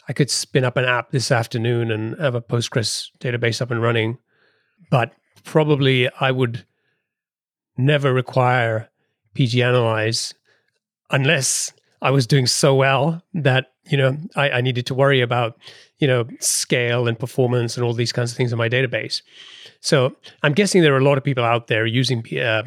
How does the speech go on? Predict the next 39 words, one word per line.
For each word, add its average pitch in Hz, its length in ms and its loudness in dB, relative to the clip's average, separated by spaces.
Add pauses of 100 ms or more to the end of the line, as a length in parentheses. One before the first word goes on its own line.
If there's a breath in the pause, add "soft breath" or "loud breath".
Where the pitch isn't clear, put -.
(160)
you 160 120 -4
know, 110 40 -2
Postgres - 380 -2
who 139 120 2
aren't 143 260 0
your 113 180 -6
ideal 110 260 -6
customers. 113 540 -10 (320 loud breath)
So, - 160 2
uh, 165 260 -8
h-, - 200 -10 (220)
how 175 180 0
did 190 260 -2
you, 170 420 2 (440 soft breath)
how 170 120 -2
did 175 160 -2
you 170 60 0
figure 156 240 0
who, 139 240 0 (300)
uh, 135 220 -6
who 127 240 0
that 117 220 -2
was? 113 420 -2
Like, 117 280 -6
when 127 100 0
you 135 100 0
were 135 140 0 (220)
doing 135 200 2
your 123 120 0
marketing, 131 840 0 (800)
was 123 160 -2
there 131 100 2
a 127 40 2
certain 135 360 0
type 127 200 0
of 123 160 -12
person 127 420 0
you 123 180 -6
were, 117 140 -4